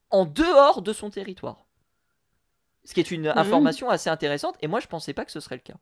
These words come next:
Speaker 1: Mais c'est pas tant ça qui va nous intéresser.
Speaker 2: <laughs>
Speaker 1: Ce qui va nous intéresser, c'est par la suite ce qu'elle a décidé de faire,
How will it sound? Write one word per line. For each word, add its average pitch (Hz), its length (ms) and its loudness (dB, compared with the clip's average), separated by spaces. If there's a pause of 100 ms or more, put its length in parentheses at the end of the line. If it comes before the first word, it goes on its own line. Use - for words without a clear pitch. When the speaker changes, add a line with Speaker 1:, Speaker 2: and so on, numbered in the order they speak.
(1200)
Speaker 1:
Mais 208 100 4
c'est - 140 2
pas 427 120 6
tant 202 140 -2
ça 175 180 2
qui - 160 -6
va 135 100 2
nous 127 200 6
intéresser. 135 600 -4
Speaker 2:
<laughs> - 0 -
Speaker 1:
Ce - 140 -6
qui 311 120 -2
va 302 120 8
nous 220 200 -2
intéresser, 175 580 -4
c'est - 200 -8
par 160 200 2
la 156 100 0
suite - 280 -12
ce - 100 -18
qu'elle 143 180 -2
a 135 80 2
décidé 170 540 -6
de - 120 -4
faire, 180 460 -8